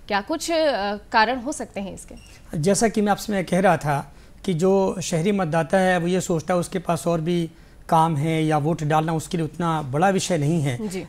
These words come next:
Speaker 2: जबकि जैसे हम लोग अपने पारंपरिक त्यौहार मनाते हैं,
Speaker 1: हम्म, हम्म।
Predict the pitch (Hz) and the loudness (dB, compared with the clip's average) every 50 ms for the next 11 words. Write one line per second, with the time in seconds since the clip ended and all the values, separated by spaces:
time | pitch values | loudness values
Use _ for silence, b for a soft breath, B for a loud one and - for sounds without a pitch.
0 | - 165 156 202 - - 226 226 233 220 190 - - - - 170 156 170 156 - | -6 0 0 0 0 0 0 2 2 2 0 -2 -8 -10 -6 -2 0 0 0 0
1 | 214 170 127 147 160 165 185 190 180 - - b b b b b b - 160 - | -2 -2 0 -2 0 2 2 0 0 -4 -12 b b b b b b 0 0 0
2 | - - 175 175 170 165 156 156 - - - - - 170 156 156 160 139 165 180 | 0 -2 0 0 0 -2 -2 -6 -10 -16 -20 -4 0 2 2 2 2 0 -2 -2
3 | 165 - - 180 156 117 135 185 214 220 202 180 156 139 135 - - 143 110 107 | -2 -2 -2 -2 -2 2 6 8 8 8 6 2 0 -2 -2 -2 -4 -4 -4 -4
4 | 131 117 208 196 180 202 202 | -6 -6 -6 -8 -10 -12 -12